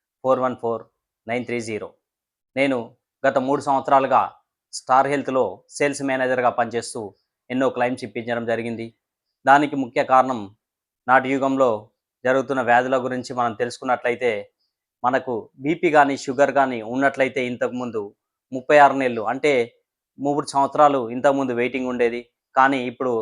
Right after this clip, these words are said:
మనము ఒక సూపర్ స్టార్ అనే కొత్త పాలసీ ద్వారా just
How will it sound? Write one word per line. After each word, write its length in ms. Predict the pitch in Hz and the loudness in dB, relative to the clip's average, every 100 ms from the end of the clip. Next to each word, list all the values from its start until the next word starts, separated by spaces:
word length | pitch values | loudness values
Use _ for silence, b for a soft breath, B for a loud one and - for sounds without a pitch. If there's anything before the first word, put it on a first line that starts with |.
| - _ _ - | -4 _ _ 0
మనము 260 | 139 139 127 | 4 4 2
ఒక 120 | 120 | -2
సూపర్ 380 | 131 170 165 151 | -2 0 2 2
స్టార్ 240 | - 143 135 | 6 4 4
అనే 120 | 131 | 0
కొత్త 240 | 107 123 139 | -4 0 0
పాలసీ 360 | 135 131 127 | 2 0 0
ద్వారా 280 | 120 120 113 101 - _ _ 123 | 0 2 2 0 -6 _ _ 0
just 280 | 156 160 | 0 2